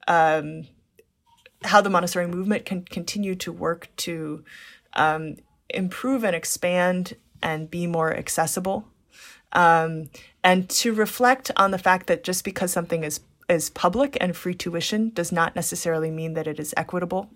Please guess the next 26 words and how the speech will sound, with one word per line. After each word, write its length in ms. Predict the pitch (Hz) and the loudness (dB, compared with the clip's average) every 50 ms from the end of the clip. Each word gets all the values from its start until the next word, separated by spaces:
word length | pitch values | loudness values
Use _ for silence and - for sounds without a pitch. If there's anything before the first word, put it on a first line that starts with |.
| _ - - | _ -10 -8
and 100 | - 160 | -8 -6
accessible 540 | 151 147 - - 151 147 - - 180 170 175 | -6 -6 -6 -6 -6 -6 -6 -4 -4 -4 -4
to 180 | 170 - - - | -4 -4 -4 -4
everyone. 480 | 165 165 175 175 180 180 190 208 214 - _ _ _ _ _ - - - - - - - _ - | -2 -2 -4 -4 -2 -4 -4 -4 -8 -12 _ _ _ _ _ -20 -20 -20 -20 -20 -20 -20 _ 4
Um, 560 | - 165 165 160 156 160 160 156 156 156 147 - - - - - - - _ _ _ _ | 6 8 8 8 6 6 2 0 -4 -8 -10 -14 -16 -20 -20 -20 -20 -20 _ _ _ _
so 600 | - - - - - 185 175 175 170 170 170 170 | -10 -6 -4 2 6 6 8 8 8 8 6 4
that, 240 | 165 170 165 151 - - - - | 4 2 2 2 0 -4 0 2
that 220 | 180 165 170 - | 2 2 2 0
this 180 | 196 185 - - | -2 -4 -4 -4
book, 340 | - - 180 180 - - - - - | -4 -4 -4 -4 -4 -8 -8 -6 -4
um, 300 | 170 160 156 156 156 156 - - | -4 -4 -4 -6 -10 -14 -14 -4
helps 420 | - - 190 190 190 - - - - | 2 4 4 4 4 0 -4 -4 -4
to 640 | - - - 180 170 165 160 160 160 156 156 156 - - _ _ _ _ _ _ _ _ _ _ _ - | -6 -6 -6 -4 -4 -4 -4 -6 -6 -6 -8 -10 -12 -18 _ _ _ _ _ _ _ _ _ _ _ 0
have 240 | - 196 196 190 | 4 4 6 6
those 160 | 180 165 165 - | 6 4 4 2
conversations 800 | - 170 165 165 160 - 175 175 180 - 214 202 208 196 - - | 0 0 0 0 -2 -2 -2 -2 -2 0 0 0 -2 -2 -4 -4
in 200 | - 180 180 - - | -6 -6 -6 -6 -6
each 160 | 185 185 - - | -6 -8 -8 -8
community 480 | - 180 175 175 180 196 214 262 269 | -6 -6 -4 -2 -2 -2 0 2 2
about 260 | 254 196 165 160 156 - | 2 4 4 2 2 2
what 160 | 185 185 185 | 2 2 2
are 40 | 185 | 2
we 120 | 180 170 | 0 -4
doing 440 | 156 - 185 190 196 202 202 208 202 | -4 -2 -2 -2 -2 -2 -4 -4 -4
and 220 | - 180 175 170 165 | -4 -4 -6 -2 -2
what 200 | 165 156 156 | -2 -2 -2